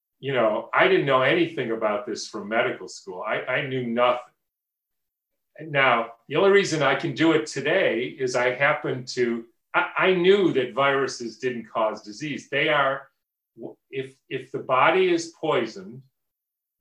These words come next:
by electromagnetic fields specifically, but other things too, could be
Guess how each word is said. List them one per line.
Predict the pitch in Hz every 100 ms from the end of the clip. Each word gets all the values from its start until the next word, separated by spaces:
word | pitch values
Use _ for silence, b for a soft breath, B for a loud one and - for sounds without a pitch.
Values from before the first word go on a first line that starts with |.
| _ _ _ _
by | 127 123 131 - 123
electromagnetic | 120 139 - 127 123 117 117 110 -
fields | - 160 156 143 139 -
specifically, | - - - 131 127 175 165 127 - 104 98 104 -
but | 120 117
other | 139 143 143
things | - 131 123 113 -
too, | - 107 -
could | 143 -
be | 117 107